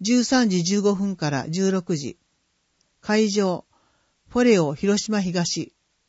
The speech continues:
ぬくしな一丁目三の二。東区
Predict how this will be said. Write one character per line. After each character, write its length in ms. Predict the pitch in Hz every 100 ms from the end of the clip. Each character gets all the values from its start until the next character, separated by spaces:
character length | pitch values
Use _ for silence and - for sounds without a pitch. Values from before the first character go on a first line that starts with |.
| _ _ _ _ -
ぬ 100 | 214
く 120 | 277
し 140 | 254 220
な 180 | 170
一 180 | 170 170 _
丁 280 | - 202 190
目 200 | 185 -
三 380 | - - 214 214
の 120 | 208
二。 240 | 202 196 - _ _ _ _ _ _ _ _ _ _ _ _ _ _ _ _ _ _
東 420 | - 208 240 254
区 260 | - 170